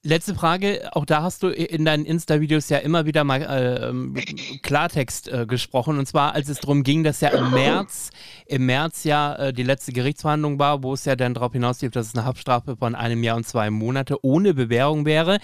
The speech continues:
Speaker 1: und R T L ja mehr oder weniger dich schon, ähm, mit ihren Stories
Speaker 2: Ja.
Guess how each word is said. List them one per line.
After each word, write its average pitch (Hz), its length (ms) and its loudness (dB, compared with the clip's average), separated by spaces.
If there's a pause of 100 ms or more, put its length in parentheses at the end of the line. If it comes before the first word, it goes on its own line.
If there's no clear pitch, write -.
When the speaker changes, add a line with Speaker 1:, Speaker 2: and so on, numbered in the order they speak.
(240)
Speaker 1:
und 139 160 0
R 139 180 0
T 147 120 -2
L 135 140 0
ja 170 160 4
mehr 156 180 4
oder 147 220 2
weniger 147 340 0
dich 143 240 0
schon, 147 400 2
ähm, 139 420 0
mit 139 280 -4
ihren 131 460 0 (380)
Stories 143 600 0
Speaker 2:
Ja. - 200 -16